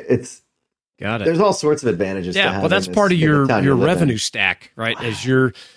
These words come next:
Speaker 2: building up these companies, Dave and I have done the same thing over time, building these digital properties, if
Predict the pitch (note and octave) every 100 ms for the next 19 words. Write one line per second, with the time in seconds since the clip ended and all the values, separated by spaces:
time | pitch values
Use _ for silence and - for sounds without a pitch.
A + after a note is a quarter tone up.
0 | _ G#2 C#3 C#3+ D3 C#3 C#3 - C3 -
1 | D#3 C#3+ B2+ A2+ G#2 D#3 D#3+ C#3 C3 A2+
2 | A#2+ A#2 G#2+ G#2+ F#2+ C#3+ G#2+ G2 F#2+ F#2
3 | G#2+ G2+ G2 F#2 G#2 G2 F#2 F#2 - -
4 | G#2+ A#2+ G2+ G2 F#2+ - - - G#2 G2+
5 | G2+ F2+ F#2+ - F#2+